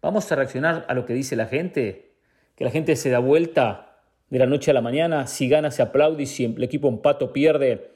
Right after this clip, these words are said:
empieza a silbar y quiere sacar al técnico.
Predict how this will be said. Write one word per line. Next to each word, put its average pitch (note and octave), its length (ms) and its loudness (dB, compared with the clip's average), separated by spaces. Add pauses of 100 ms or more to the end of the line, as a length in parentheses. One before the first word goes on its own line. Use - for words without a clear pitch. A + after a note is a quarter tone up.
(180)
empieza D3 280 0
a - 20 2
silbar C3 340 0
y C3 40 -10
quiere C#3 200 0
sacar B2+ 280 2
al A2+ 120 -2
técnico. E3 680 0